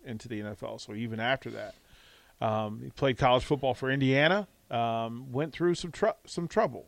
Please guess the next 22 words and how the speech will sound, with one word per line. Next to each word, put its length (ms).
Um, 460
other 180
black 260
quarterbacks 480
before 760
Super 320
Bowl 240
era, 280
Willie 300
Thrower, 520
who 520
H 240
B 120
C 160
Us 360
know 260
the 100
history 420
of, 160
of 160
Willie 260
Thrower, 500